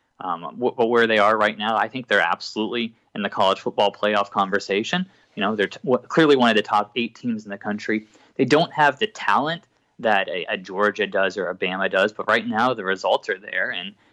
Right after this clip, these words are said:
if they continue doing this, they will have a chance to,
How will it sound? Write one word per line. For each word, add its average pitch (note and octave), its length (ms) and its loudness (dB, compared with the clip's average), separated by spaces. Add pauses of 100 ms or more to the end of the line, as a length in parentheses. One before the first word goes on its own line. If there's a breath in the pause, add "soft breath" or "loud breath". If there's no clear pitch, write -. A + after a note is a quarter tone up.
(140)
if - 180 -6
they A2 160 6
continue A#2 520 2
doing A#2 320 2
this, G#2+ 240 -2 (280 soft breath)
they - 120 -2
will A#2+ 140 4
have A2+ 200 2
a A#2+ 60 0
chance A2 460 -6
to, F#2+ 320 -2